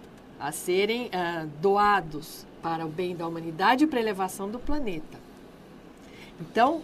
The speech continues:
qual é o nosso caminho aqui? É desenvolver esse, esses dons para elevação, seja como for, como artista, seja como médico, seja como agricultor, seja como for,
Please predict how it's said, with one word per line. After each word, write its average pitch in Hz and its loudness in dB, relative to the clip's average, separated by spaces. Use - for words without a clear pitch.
qual 233 2
é 294 4
o 269 2
nosso 214 -2
caminho 196 -6
aqui? 156 -10
É 196 2
desenvolver 240 4
esse, 320 -2
esses 208 0
dons 175 -4
para 170 -4
elevação, 220 -2
seja 254 0
como 220 0
for, 208 2
como 175 -6
artista, 208 -4
seja 175 -6
como 160 -10
médico, 190 -2
seja 170 -4
como 175 -8
agricultor, 170 -4
seja 202 -6
como 349 -6
for, 208 -6